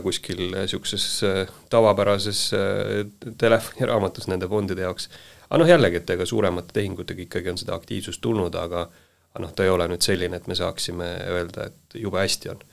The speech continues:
Et, äh, pigem on see ikkagi, äh, ra-, raske töö, et kedagi nagu väljaspoolt siia, siia sisse saada. Aga noh, siis ongi, et, et, et ega ettevõtted pigem on ju,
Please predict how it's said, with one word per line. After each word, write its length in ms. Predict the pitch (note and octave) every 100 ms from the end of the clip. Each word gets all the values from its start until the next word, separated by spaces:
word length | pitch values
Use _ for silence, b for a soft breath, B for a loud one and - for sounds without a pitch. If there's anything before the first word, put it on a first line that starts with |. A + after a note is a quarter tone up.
| b b b b
Et, 440 | G2+ E2+ _ -
äh, 300 | F#2 F2+ F2+ F2
pigem 320 | F#2+ F#2 F2+
on 120 | F2
see 160 | F#2+ F#2 F#2
ikkagi, 380 | - F#2+ G2 F#2+ F#2+ F#2+
äh, 240 | F2+ F#2+ - F#2+
ra-, 140 | - -
raske 400 | A#2 A#2 - G#2+
töö, 220 | G#2+ G2+ F#2 B B B B -
et 120 | F2+
kedagi 300 | - F#2+ F2+
nagu 200 | F#2 F#2+
väljaspoolt 560 | G2+ F#2+ F2 - F2+ -
siia, 480 | F2+ F2 F2 F2 F2+
siia 280 | F#2 F#2 F2+
sisse 300 | G2 - F2+
saada. 300 | F2+ F2 F2
Aga 160 | A2+ B2
noh, 120 | E3+
siis 120 | F#3
ongi, 160 | F#3+ D3+
et, 140 | - -
et, 120 | - B B B B B
et 180 | - -
ega 140 | G#2 A2+
ettevõtted 540 | - A2 G#2+ G#2 G2+
pigem 340 | B2 B2 G#2 G2+
on 220 | G2+ G2+
ju, 200 | G2+ G2+